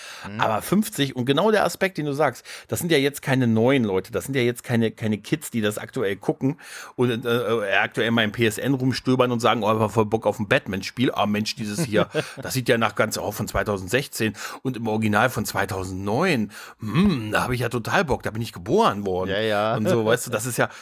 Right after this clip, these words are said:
Speaker 2: kann ich ja anlässlich meines, meine, meines fünfzehnten oder vierzehnten
Speaker 1: <laughs>
Speaker 2: Geburtstags spielen. Das wird ja nicht passieren oder wahrscheinlich eher selten, weißt du, sondern es sind genau diese
Speaker 1: Richtig.
Speaker 2: Typen wie ich und, ey, das, also, weißt du, wenn das denselben Preis hätte, sogar, ich hätte mir sogar ein bisschen mehr noch gefallen lassen,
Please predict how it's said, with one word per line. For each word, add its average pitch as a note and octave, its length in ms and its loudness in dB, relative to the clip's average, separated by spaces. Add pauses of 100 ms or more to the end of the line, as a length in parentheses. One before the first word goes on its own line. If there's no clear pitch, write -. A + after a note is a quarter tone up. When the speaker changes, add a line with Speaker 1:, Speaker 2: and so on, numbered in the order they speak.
Speaker 2:
kann - 120 -10
ich - 80 -6
ja G#2 80 2
anlässlich B2+ 400 0
meines, A#2 340 0
meine, A2+ 340 -2
meines A2 280 0
fünfzehnten C#3 520 0
oder A2+ 100 0
vierzehnten D#3+ 400 2
Speaker 1:
<laughs> - 20 -2
Speaker 2:
Geburtstags D3+ 520 0
spielen. A#2 240 -2 (380)
Das A#2+ 220 -2
wird D#3 140 2
ja D#3 100 4
nicht D#3+ 160 -2
passieren D#3 380 0
oder A2 240 0
wahrscheinlich B2+ 520 -2
eher B2 240 2
selten, C3+ 480 0 (340)
weißt A#2 260 2
du, F#3+ 180 2
sondern A2 240 2
es G#2+ 100 -2
sind C3+ 140 -2
genau B2 320 2
diese C#3 180 -6
Speaker 1:
Richtig. C3+ 160 -10
Speaker 2:
Typen D3+ 220 -6
wie C3+ 100 -2
ich E3 160 -6
und, G#2 120 -4 (320)
ey, A2 200 -12
das, G2 300 -8
also, F#2+ 300 -4 (540)
weißt B2 200 0
du, A2+ 200 -4
wenn A#2 140 2
das B2 200 2
denselben B2+ 440 2
Preis G2 320 -2
hätte, G#2+ 160 -4
sogar, B2 340 2 (200)
ich A2+ 180 -8
hätte C#3+ 160 -2
mir C#3+ 80 -2
sogar B2 320 0
ein C3+ 100 -2
bisschen B2 360 0
mehr C#3+ 200 4
noch A#2+ 180 0
gefallen G2+ 400 0
lassen, G#2+ 320 0